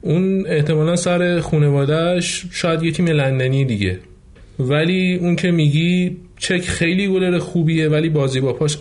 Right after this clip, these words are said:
اصلاً خوب نیست. اون صحنهٔ مفتضحانه هم که ه-، دیدن، اگه اونایی که بازی دیدن، نزدیک بود بزنه تو گل خودش.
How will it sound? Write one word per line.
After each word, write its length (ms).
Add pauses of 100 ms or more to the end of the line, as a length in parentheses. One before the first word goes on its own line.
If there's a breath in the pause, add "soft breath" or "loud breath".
اصلاً 380
خوب 260
نیست. 400 (340 loud breath)
اون 160
صحنهٔ 460
مفتضحانه 840
هم 100
که 380 (180)
ه-، 560
دیدن، 340
اگه 160
اونایی 220
که 80
بازی 280
دیدن، 580
نزدیک 480
بود 160
بزنه 320
تو 120
گل 200
خودش. 420